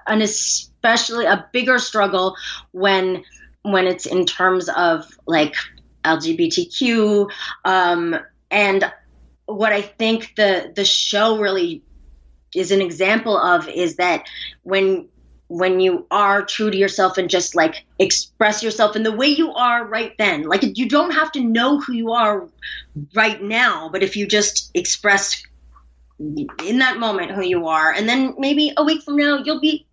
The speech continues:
different, and that's okay in Schitt's Creek, <laughs> which it sounds, like, kinda hokey, but it's, it's true. And I think what's lovely about, like, David and, um, Patrick's relationship is, like, there's nothing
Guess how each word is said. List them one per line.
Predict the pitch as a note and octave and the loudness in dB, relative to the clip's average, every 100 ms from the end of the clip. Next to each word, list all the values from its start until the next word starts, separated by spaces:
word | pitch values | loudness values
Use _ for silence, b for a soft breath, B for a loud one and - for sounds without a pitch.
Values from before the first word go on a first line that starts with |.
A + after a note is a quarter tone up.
| - | -4
different, | G4+ A3+ F#3 - | -2 0 -2 0
and | G#3+ A3 - B - | 0 0 -4 B 0
that's | C#4 - | 0 2
okay | D4+ C4 - C#4 E4 | -2 -2 -4 0 0
in | A3+ | 0
Schitt's | F#3+ - - | -2 -6 -2
Creek, | - - - - - | 2 2 -2 -4 -2
<laughs> | B4 | 0
which | C#4+ D4 | 0 2
it | D4+ | 0
sounds, | - - D#4 E4 D#4+ | -2 -2 0 2 0
like, | D4 A#3 - B B | -2 -4 -8 B B
kinda | D4 C#4+ | 0 2
hokey, | C#4+ D4+ D#4 C#4+ | 0 0 -2 -6
but | B3+ | -4
it's, | A#3 - | -6 -6
it's | G3+ - | -10 -6
true. | - D#4 D#4 | -2 0 0
And | A#3+ | 0
I | A#3+ | 0
think | A#3 B3+ B3+ - B | -2 -2 -2 -2 B
what's | - - | -4 -2
lovely | A#3+ B3 B3 C4 B3 | 0 0 0 -2 -2
about, | A3+ A3 | 0 0
like, | A#3 A3 - B B B | -2 -6 -8 B B B
David | A3 A#3 A#3 B3 A3+ | -2 0 2 2 0
and, | - A#3 A#3 A3 - | -2 0 0 0 0
um, | G#3+ G#3+ | 0 0
Patrick's | - C4+ D#4 B3+ | 0 2 2 0
relationship | A3+ A3+ G#3+ A3 - G3+ - | 0 0 0 0 0 -2 -2
is, | G#3+ G#3+ G#3 | 0 0 2
like, | G#3+ G#3 G#3 - B B B B _ _ - | 2 2 0 -8 B B B B _ _ -2
there's | C4 A3 | 0 0
nothing | C4 C#4+ C#4+ D4+ D4 C#4+ C#4 C#4 | 0 0 0 0 4 2 0 -6